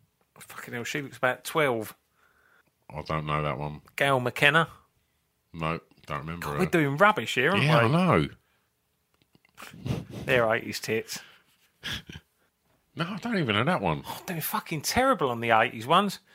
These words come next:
Speaker 1: Karen Brennan.
Speaker 2: No, I don't remember her. Fucking hell.
Speaker 1: My dad was a builder and he used to always get the Sun.
Speaker 2: These were,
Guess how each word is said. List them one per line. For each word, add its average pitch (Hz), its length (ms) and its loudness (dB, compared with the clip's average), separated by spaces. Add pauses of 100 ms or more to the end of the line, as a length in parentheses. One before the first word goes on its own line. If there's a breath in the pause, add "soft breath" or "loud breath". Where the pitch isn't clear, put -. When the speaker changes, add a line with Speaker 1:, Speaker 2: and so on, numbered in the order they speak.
(440 soft breath)
Speaker 1:
Karen 190 340 8
Brennan. 190 460 6 (260)
Speaker 2:
No, 120 120 -6
I 190 240 -8
don't 110 180 -6
remember 147 320 -6
her. 143 240 0 (1900)
Fucking 185 500 -2
hell. 180 240 4
Speaker 1:
My 247 100 4
dad 247 180 6
was 160 120 -4
a - 20 -4
builder 220 380 -2
and 131 80 -4
he 139 80 0
used 151 120 -2
to 156 60 -4
always 175 480 6
get - 200 -4
the - 60 -10
Sun. 123 340 0 (840)
Speaker 2:
These 208 260 2
were, 165 180 2